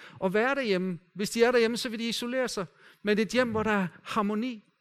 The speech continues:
hvor der er fred, hvor mor og far kommer ud af det med hinanden, der vil børnene trives.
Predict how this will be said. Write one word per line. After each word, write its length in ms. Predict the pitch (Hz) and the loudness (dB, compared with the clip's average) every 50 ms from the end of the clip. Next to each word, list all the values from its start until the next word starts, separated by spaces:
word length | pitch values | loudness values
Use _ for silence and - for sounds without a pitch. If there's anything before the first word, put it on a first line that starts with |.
| _ _ | _ _
hvor 100 | _ 185 | _ -2
der 100 | 196 202 | 0 2
er 40 | 185 | 2
fred, 400 | 180 175 151 - 214 214 220 220 214 - _ _ _ _ _ _ _ _ _ _ | 0 -2 -2 0 2 2 2 0 -2 -8 _ _ _ _ _ _ _ _ _ _
hvor 100 | - 175 | -6 -2
mor 180 | 170 185 208 | 0 2 4
og 80 | 226 202 | 2 2
far 300 | - - 214 196 202 208 165 _ _ _ _ _ _ _ _ _ _ _ _ _ _ _ _ _ _ _ _ _ | 2 2 2 2 2 0 -4 _ _ _ _ _ _ _ _ _ _ _ _ _ _ _ _ _ _ _ _ _
kommer 240 | - - 208 202 | -4 -2 -2 0
ud 120 | 208 254 254 | 0 4 4
af 140 | 233 208 196 | 4 4 4
det 100 | 196 196 | 0 -2
med 80 | 185 | -4
hinanden, 420 | 170 185 180 165 170 160 175 165 - _ _ _ _ _ - | -4 -4 -6 -8 -12 -12 -12 -14 -16 _ _ _ _ _ -6
der 80 | 151 | -4
vil 120 | 147 147 156 | -4 -4 -4
børnene 380 | 127 - 180 175 170 165 160 | -2 -2 -2 -2 -2 -4 -6
trives. 500 | 160 - - 165 151 160 - - - - | -6 -8 -10 -10 -12 -12 -14 -16 -20 -20